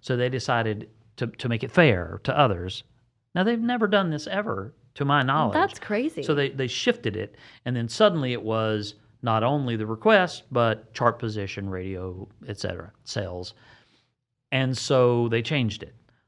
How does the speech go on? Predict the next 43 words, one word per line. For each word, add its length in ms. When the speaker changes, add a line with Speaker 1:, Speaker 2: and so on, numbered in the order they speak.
Speaker 1:
The 60
Jonas 400
fans 320
got 180
together, 240
and 100
there 80
was 140
one 160
family 360
in 80
particular 920
that, 220
that 180
were 460
uber 200
fans, 500
Speaker 2:
Aw. 300
Speaker 1:
uh, 80
well 300
known 320
to 100
the 80
fandom, 760
and 200
still, 500
you 100
know, 300
people 300
that 160
I 80
really 540
do 260
Speaker 2:
Aw. 20
Speaker 1:
appreciate 560
today. 400
The 60
dad 280
happened 440
to 60
be, 260
like, 320
a 100